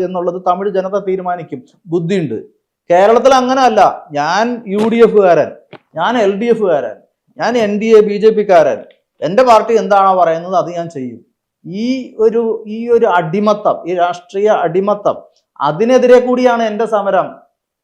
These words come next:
മുല്ലപ്പെരിയാർ സ-, മുല്ലപ്പെരിയാറിനെ കുറിച്ച് സ-, സമരം ചെയ്തിട്ട് എന്താ കാര്യം? ജനത്തിൻ്റെ ആറ്റിറ്റ്യൂഡ് ഇതാണ്. എൻ്റെ നേതാവ് പറയുന്നത്,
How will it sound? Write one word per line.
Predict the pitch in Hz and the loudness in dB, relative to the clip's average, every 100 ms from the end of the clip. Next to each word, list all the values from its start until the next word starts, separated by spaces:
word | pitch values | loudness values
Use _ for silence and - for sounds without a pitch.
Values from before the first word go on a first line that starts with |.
| - | -10
മുല്ലപ്പെരിയാർ | 165 196 196 220 233 226 233 220 | -4 -4 2 4 6 4 4 2
സ-, | 226 208 | -4 -4
മുല്ലപ്പെരിയാറിനെ | 190 214 220 226 233 226 233 226 220 - - - _ | -4 0 2 4 4 4 2 0 0 -6 -16 -20 _
കുറിച്ച് | 220 - 233 233 208 151 156 | -14 -8 0 2 2 -2 -10
സ-, | - - | -16 -6
സമരം | 180 202 226 | -4 -2 0
ചെയ്തിട്ട് | 220 214 226 | 0 0 -4
എന്താ | 208 220 208 | -2 0 2
കാര്യം? | 208 196 170 | 2 2 0
ജനത്തിൻ്റെ | 175 175 202 190 190 185 | 0 -2 -2 2 4 2
ആറ്റിറ്റ്യൂഡ് | 190 190 202 220 214 | 0 -4 -6 -2 -2
ഇതാണ്. | 208 208 190 127 _ _ _ _ _ 123 | 0 0 -2 -10 _ _ _ _ _ -8
എൻ്റെ | 156 202 254 | -6 0 2
നേതാവ് | 240 233 233 240 233 | 4 6 8 8 6
പറയുന്നത്, | 220 220 214 | 4 2 2